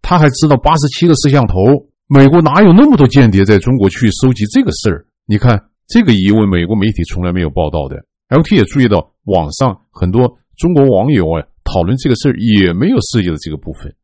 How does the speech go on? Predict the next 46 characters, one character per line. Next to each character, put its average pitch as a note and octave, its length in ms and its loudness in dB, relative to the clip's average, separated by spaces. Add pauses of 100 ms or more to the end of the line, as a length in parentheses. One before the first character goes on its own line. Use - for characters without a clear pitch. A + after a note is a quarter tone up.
(140)
美 A#2+ 180 4
国 C#3+ 100 2
真 A#3+ 160 0
的 E4+ 140 4
有 G#2 140 4
那 B2+ 120 2
么 A#2+ 180 2 (280)
火 C3 200 2
眼 D#3+ 160 6
金 D3+ 180 2
睛 D#3 200 2
吗？ C#3 140 4
能 A#2 140 2
够 D#3 140 4
一 C3 100 2
切 D3+ 220 2
在 C#3 160 0
掌 - 180 -4
握 G#2+ 120 -2
中 B2+ 200 -4
吗？ A#2+ 160 -2 (260)
显 F2 260 -4
然 F#2 160 -4
不 A2 120 -8
可 - 140 -4
能 C#2 180 -12
的。 - 180 -16 (220)
这 C4 140 2
个 F3 80 4
就 A#2+ 100 2
是 G2 160 2
我 D2+ 120 -2
们 D#2+ 180 -4 (240)
需 - 200 0
要 A2 80 4
进 F#3+ 200 -2
一 D3+ 40 2
步 F2+ 140 -4
去 F#2 180 -2
了 E2 220 -2
解 D2+ 180 -8
的， C#2 180 -14 (260)
美 G#2+ 200 2
国 A#2 140 2
是 C3+ 160 2
如 A2+ 220 2